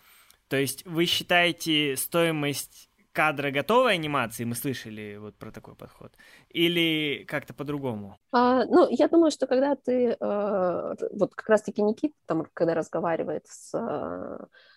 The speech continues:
Speaker 2: э, какими-то сопродюсерами, он говорит, э, стоимостью минуты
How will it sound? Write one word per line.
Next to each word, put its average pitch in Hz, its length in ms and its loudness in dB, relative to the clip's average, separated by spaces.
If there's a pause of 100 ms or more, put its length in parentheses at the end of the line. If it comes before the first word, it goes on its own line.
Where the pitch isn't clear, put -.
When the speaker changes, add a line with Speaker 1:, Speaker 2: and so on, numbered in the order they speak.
(200)
Speaker 2:
э, - 260 -12
какими-то - 380 -12
сопродюсерами, 202 800 -6
он 226 160 0
говорит, 185 420 -4 (120)
э, 175 440 -8
стоимостью 175 540 -4
минуты 196 540 -2